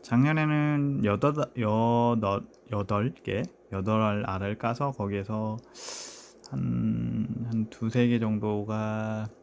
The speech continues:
썩었고, 나머지는 다 정상적으로 나와가지고 파종을 해서 심었었는데, 아, 안타깝네요. 정말. <laughs> 올해는 커피 농사 잘 져보겠습니다.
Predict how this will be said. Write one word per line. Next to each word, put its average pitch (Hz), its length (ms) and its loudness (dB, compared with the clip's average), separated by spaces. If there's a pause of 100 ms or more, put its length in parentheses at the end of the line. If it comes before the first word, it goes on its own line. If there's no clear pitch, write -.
(140)
썩었고, 123 600 -4 (260)
나머지는 104 460 0
다 98 280 -4 (140)
정상적으로 101 560 -4
나와가지고 92 640 -2 (1200)
파종을 104 340 0
해서 101 140 -2
심었었는데, 101 760 -2 (1400)
아, 98 260 -4
안타깝네요. 117 640 2 (560)
정말. 98 320 -6 (320)
<laughs> - 1200 -10
올해는 101 240 -2
커피 117 240 0
농사 107 240 2
잘 104 180 -2
져보겠습니다. 104 680 -2